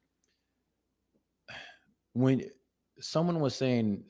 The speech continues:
uh, judging me one time, when I say judging, I don't know. They were just kinda gave a snide remark, "Oh, you're gonna go join another program?" And I'm going, "Listen, the reason why I like doing that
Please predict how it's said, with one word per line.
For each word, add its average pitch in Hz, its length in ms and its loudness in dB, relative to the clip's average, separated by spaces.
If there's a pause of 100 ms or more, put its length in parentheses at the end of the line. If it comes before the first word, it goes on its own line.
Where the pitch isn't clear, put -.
uh, 98 420 2
judging 101 340 -2
me 95 120 2
one 90 180 0
time, 92 420 -6
when 104 160 -2
I 110 60 4
say 110 200 2
judging, 90 380 2
I 101 80 4
don't 92 160 2
know. 85 140 0
They 104 140 6
were 104 80 8
just 110 180 2
kinda 156 180 8
gave 120 160 6
a 110 60 4
snide 113 280 6
remark, 98 260 4
"Oh, 147 40 8
you're 135 140 4
gonna 131 160 2
go 120 120 4
join 113 300 4
another 107 260 2
program?" 120 600 0 (540)
And 113 100 4
I'm 113 100 4
going, 101 240 4
"Listen, 92 360 -4 (960)
the 113 100 4
reason 180 320 4
why 147 160 4
I 117 60 4
like 104 280 2
doing 85 280 -2
that 80 220 -10